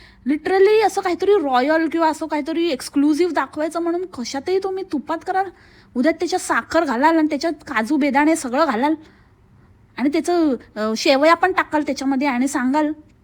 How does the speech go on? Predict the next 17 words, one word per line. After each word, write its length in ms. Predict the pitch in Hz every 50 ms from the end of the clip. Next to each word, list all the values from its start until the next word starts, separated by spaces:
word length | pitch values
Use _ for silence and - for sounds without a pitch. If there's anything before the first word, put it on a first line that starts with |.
| _ _ _
की 100 | - 277
"हे 260 | 277 254 233 277 285
आमचं 480 | 277 262 254 247 277 269 269 269 254 240 - - - - _ _
नारळातल्या 500 | 226 254 233 233 240 277 269 294 294 294
दुधातल्या 440 | 240 226 226 214 254 254 277 285 285
शेवया 440 | 277 - - 254 220 214 240 254 277
आहेत 180 | 294 277 294 285
आणि 180 | 247 226 240
त्याच्यामध्ये 420 | 262 262 233 - 262 269 269 247 294
कोलंबी 380 | 294 277 233 226 240 226 262
सोडली 360 | 285 - 269 240 233 254 254 247
आहे", 100 | 233 269
अशी 240 | 269 214 - -
काहीतरी 260 | 269 285 262 247 262 294
भयानक 420 | 240 196 196 196 233 254 277 -
रेसिपी 340 | 269 262 262 - 262 - 294
कराल. 240 | 285 285 277 285